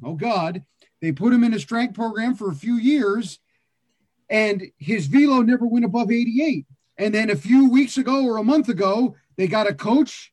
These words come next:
uh, that understood biomechanics. They realized he wasn't pushing off his backside. They changed his mechanics around,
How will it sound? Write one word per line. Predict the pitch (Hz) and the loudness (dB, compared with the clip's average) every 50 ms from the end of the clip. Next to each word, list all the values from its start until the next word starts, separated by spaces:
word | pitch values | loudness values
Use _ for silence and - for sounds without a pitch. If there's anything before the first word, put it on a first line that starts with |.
| _ - | _ -6
uh, | 175 190 202 202 196 | -4 -2 -2 -2 -2
that | 185 196 | 0 0
understood | 202 226 240 240 233 - - 247 226 160 | 2 2 2 2 0 0 -2 -2 -2 0
biomechanics. | 220 226 233 226 220 208 160 - 240 277 285 247 240 262 262 - - _ _ _ _ _ | 0 0 2 2 0 0 0 2 2 4 4 4 2 2 -2 -4 -20 _ _ _ _ _
They | - 185 | -4 -2
realized | 185 190 254 285 269 247 233 247 226 156 | 0 2 2 2 4 2 2 2 0 -2
he | 214 | -2
wasn't | 208 226 233 180 208 - - | -2 -2 -2 -2 -4 -4 -2
pushing | 208 247 226 - 220 | -2 -2 -2 -2 -4
off | 226 220 175 | -6 -4 -6
his | 185 175 139 | -8 -10 -6
backside. | 135 214 226 262 285 - - - 196 185 196 214 254 247 - _ _ _ - | -2 -2 0 0 -2 -4 -6 -6 -4 -2 -2 -2 -2 -4 -6 _ _ _ -10
They | - 180 180 | -8 -8 -6
changed | 139 - 254 262 294 302 285 | -2 2 4 6 6 6 6
his | 247 262 190 | 4 2 0
mechanics | 208 233 - - 285 349 349 330 269 - - | 0 -4 -2 -2 -2 -2 -2 -4 -6 -6 -8
around, | 202 220 233 240 240 240 196 165 | -6 -4 -2 -2 -2 -2 -4 -8